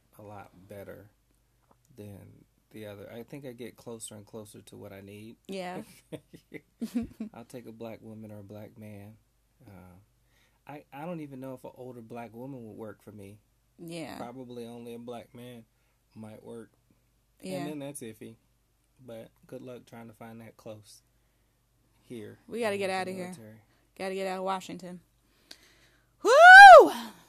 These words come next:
Speaker 2: It's cool, though. We gonna do it. That's fine. That's fine. Black male therapists exist.
Speaker 1: Black male therapists matter.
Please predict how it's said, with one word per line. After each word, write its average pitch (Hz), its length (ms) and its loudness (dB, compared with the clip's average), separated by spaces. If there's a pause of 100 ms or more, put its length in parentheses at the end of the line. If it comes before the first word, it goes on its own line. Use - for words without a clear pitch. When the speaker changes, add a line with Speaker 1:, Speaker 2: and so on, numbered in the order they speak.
(200)
Speaker 2:
It's 247 180 -12
cool, 359 220 -4
though. 196 180 -4
We 247 120 -6
gonna 480 140 -8
do 339 180 -2
it. 339 180 -8 (200)
That's 269 160 -18
fine. 285 300 -12 (380)
That's 320 160 -18
fine. 202 300 -14 (560)
Black 254 560 -4 (340)
male 226 540 -4 (100)
therapists 214 600 -6
exist. 185 680 -12 (1600)
Speaker 1:
Black 104 280 -20 (140)
male 95 320 -20
therapists 98 540 -20
matter. 95 240 -20